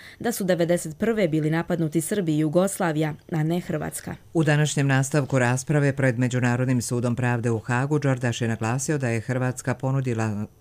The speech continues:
Speaker 2: karikaturu istine o raspadu Jugoslavije i genezi nasilja,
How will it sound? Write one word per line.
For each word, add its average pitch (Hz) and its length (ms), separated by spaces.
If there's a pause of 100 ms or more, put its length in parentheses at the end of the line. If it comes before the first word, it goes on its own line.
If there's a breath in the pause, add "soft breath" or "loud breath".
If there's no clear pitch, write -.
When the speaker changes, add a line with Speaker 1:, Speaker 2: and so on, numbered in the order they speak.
Speaker 2:
karikaturu 117 600 (380 loud breath)
istine 131 460
o 120 100
raspadu 113 440
Jugoslavije 135 720
i 110 440
genezi 113 560
nasilja, 131 520